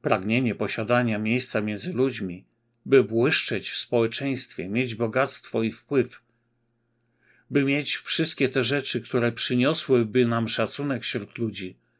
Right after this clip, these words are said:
jest pokusą, której uczniowie Chrystusowi muszą się wystrzegać. Opiekujący się osobami umysłowo słabymi zauważyli,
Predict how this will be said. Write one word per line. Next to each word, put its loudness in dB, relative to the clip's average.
jest 2
pokusą, -4
której -2
uczniowie 0
Chrystusowi -4
muszą 0
się -4
wystrzegać. -6
Opiekujący 4
się 2
osobami 2
umysłowo 2
słabymi 2
zauważyli, 0